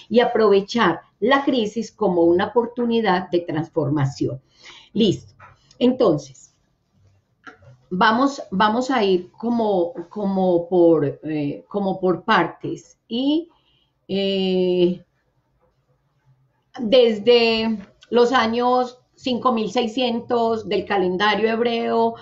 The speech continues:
en los años mil ochocientos cuarenta,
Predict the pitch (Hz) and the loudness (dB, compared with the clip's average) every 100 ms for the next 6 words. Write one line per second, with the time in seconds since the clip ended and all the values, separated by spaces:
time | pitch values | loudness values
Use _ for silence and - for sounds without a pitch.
0 | - - 208 214 220 196 202 214 214 196 | -18 -8 -2 -2 0 -2 -2 -2 -2 -2
1 | 170 190 185 196 190 190 214 208 214 214 | -2 -4 -4 -4 -4 -4 -2 0 0 -4
2 | 226 196 180 208 226 233 247 226 233 | -2 0 2 0 -2 -4 -2 0 -2